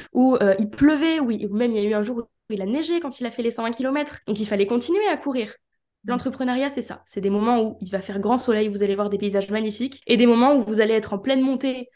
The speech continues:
Speaker 1: avec, euh, je sais pas combien de dénivelé et de la neige en pleine face.
Speaker 2: C'est
Speaker 1: Il
Speaker 2: vrai.
Speaker 1: faut continuer et il faut y arriver. Enfin, tu vois, j'essaie de développer la fin de mon idée. C'est un peu la morale de l'histoire si c'était un conte.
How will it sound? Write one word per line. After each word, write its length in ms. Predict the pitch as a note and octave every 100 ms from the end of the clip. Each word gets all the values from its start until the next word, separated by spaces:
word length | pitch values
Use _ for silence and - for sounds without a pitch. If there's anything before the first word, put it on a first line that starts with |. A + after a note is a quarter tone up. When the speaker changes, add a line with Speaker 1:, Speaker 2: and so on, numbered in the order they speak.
| _ _
Speaker 1:
avec, 360 | G#3+ G#3 A3+ G#3+
euh, 100 | F#3+
je 80 | -
sais 60 |
pas 100 | A#3
combien 240 | A#3+ A#3+ A#3
de 40 |
dénivelé 500 | A#3 A#3 G#3 A#3+ C4+ -
et 100 | A#3+
de 80 | A3+
la 120 | A3+
neige 180 | A3+ G#3+
en 80 |
pleine 180 | G3+ G3+
face. 380 | G3+ G#3+ - - _
Speaker 2:
C'est 80 | G3
Speaker 1:
Il 20 | G3
Speaker 2:
vrai. 80 |
Speaker 1:
faut 80 | F#3+
continuer 720 | G#3+ G#3 G#3 G3+ F#3+ G3 F#3 _ -
et 60 | G3+
il 80 |
faut 140 | G3 G3+
y 60 |
arriver. 160 | G3 G3
Enfin, 120 | F#3+
tu 140 | F#3 A3
vois, 180 | B3 - _
j'essaie 220 | G3+ G#3+ A3
de 80 |
développer 400 | G#3+ A3 A3+ A#3
la 120 | A#3 G3+
fin 260 | - C4+
de 40 | A#3
mon 140 | G#3+
idée. 240 | G3+ B3+
C'est 100 | E4+
un 60 | G#3
peu 120 | A3+
la 100 | G3+
morale 360 | G3+ A3+ A3+ A#3+
de 80 | G#3
l'histoire 440 | G3+ - A3+ - _ - -
si 60 | -
c'était 260 | - - F#3+
un 120 | F#3+
conte. 380 | C4+ E4+ -